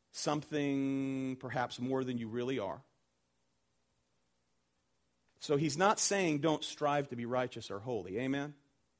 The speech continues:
He can't be saying that. Because the Bible instructs us to pursue holiness. "Be holy, for God is holy."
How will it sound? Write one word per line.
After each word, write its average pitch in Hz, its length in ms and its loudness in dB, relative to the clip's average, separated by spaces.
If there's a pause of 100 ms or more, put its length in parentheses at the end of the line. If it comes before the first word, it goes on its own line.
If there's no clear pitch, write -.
(120)
He 123 100 -10
can't 170 360 -4
be 143 100 -2
saying 95 380 -8
that. 87 160 -12 (1800)
Because 151 260 4
the 147 100 4
Bible 160 400 8
instructs 185 540 2
us 127 420 -2
to 170 120 -4
pursue 151 560 0
holiness. 143 560 0 (280)
"Be 202 240 4
holy, 165 640 4 (1800)
for 123 120 -4
God 113 240 -2
is 92 140 -8
holy." 107 280 -10